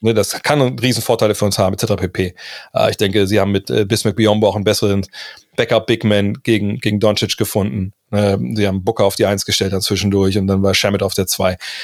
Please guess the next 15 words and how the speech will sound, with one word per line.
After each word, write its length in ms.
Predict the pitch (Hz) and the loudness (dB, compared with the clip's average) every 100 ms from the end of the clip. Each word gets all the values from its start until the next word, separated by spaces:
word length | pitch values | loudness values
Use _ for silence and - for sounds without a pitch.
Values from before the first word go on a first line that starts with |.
| - _ | -16 _
Das 120 | 127 | -2
sind 120 | 139 | 0
so, 200 | 120 120 | 4 4
das 240 | 113 - 123 | 2 -2 -4
sind 140 | 151 - - _ _ _ | -6 -12 -20 _ _ _
vielleicht 180 | - 170 | 2 2
auch 120 | 135 | 4
nur 200 | 151 135 | 4 2
kosmetische 580 | - 123 139 165 - - | 0 0 2 2 2 0
Änderungen, 500 | 165 175 170 202 220 - - _ | 2 4 4 0 -4 -16 -20 _
aber 160 | - 110 | 0 2
sie 140 | 113 | 2
haben 180 | 113 135 | 2 4
halt 160 | 113 - | 2 2
geholfen. 520 | 104 127 156 185 | 4 4 2 -6